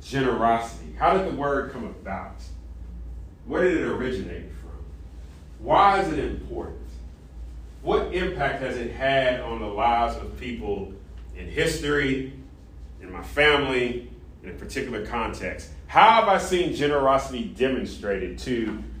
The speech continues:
individuals? How have I experienced generosity? How has it impacted me? And when I have been generous to somebody,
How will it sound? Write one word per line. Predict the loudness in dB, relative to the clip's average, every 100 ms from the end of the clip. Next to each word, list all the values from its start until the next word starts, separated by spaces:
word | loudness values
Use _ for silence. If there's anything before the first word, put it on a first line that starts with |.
| -6
individuals? | 0 2 2 0 -2 -4 -10 -12 -14 -16 -16 -16 -14 -12 -12 -14 -14 -14 -2
How | 4 6 8
have |
I | 6 4
experienced | 2 -6 -2 4 6 6 2 -6 -12 -14 -14 -14 -12
generosity? | -10 -6 -6 -6 -8 -14 -16 -14 -12 -12 -12 -10
How | 4 8 8
has | 6
it | 2
impacted | 2 2 0 -2 -6 -6
me? | 0 2 2 -2 -8 -14 -14 -14 -12 -12 -12 -14 -10
And | -2 2
when | 6
I | 4
have | 6 6 6 4
been | 0 0
generous | 0 2 2 0 -6
to | -8
somebody, | -2 0 0 -2 -4 -6